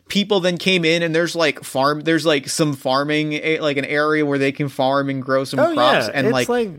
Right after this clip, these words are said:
Speaker 2: a s-,
Speaker 1: the
Speaker 2: it's
Speaker 1: nat-
Speaker 2: like I got a setup. It's like a, it's, um,
Speaker 1: Imagine if
Speaker 2: like a homestead.
Speaker 1: Imagine if people settled in Castle Dracula.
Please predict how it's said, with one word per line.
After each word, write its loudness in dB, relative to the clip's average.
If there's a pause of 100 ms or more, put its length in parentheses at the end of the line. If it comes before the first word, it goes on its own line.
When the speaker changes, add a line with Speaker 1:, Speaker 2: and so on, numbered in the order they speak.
(120)
Speaker 2:
a 0
s-, -2
Speaker 1:
the 2
Speaker 2:
it's 4
Speaker 1:
nat- 4
Speaker 2:
like 0
I 2
got 2
a -4
setup. 0
It's -2
like 0
a, 0
it's, -2
um, 0 (880)
Speaker 1:
Imagine 0
if -4
Speaker 2:
like 2
a 4
homestead. -2 (280)
Speaker 1:
Imagine 0
if -4
people -2
settled 0
in 0
Castle -4
Dracula. -8